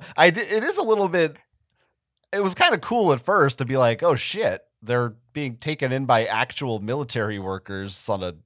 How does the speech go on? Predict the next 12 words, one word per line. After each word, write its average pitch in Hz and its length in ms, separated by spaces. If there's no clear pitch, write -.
secret - 480
base." 110 640
I 117 80
guess 131 240
I'm 123 140
saying 117 260
military. 101 440
I 92 80
don't 95 120
really 90 160
know 87 280
if 82 140